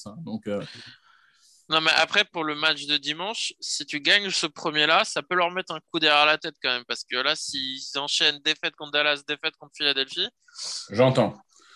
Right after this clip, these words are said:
Speaker 2: tu peux, euh, leur mettre un petit coup pour peu qu'ils perdent aussi la semaine d'après, et là, ils arriveraient au deuxième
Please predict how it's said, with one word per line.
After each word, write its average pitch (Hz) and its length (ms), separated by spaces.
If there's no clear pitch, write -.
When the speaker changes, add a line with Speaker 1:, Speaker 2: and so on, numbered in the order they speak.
Speaker 2:
tu 151 180
peux, - 160
euh, 175 520
leur 151 200
mettre 165 260
un 156 40
petit - 220
coup 208 200
pour 156 180
peu 175 140
qu'ils 170 200
perdent 160 300
aussi 156 240
la 151 140
semaine 143 260
d'après, 170 440
et 151 40
là, 160 120
ils 143 100
arriveraient 127 320
au 139 40
deuxième 131 300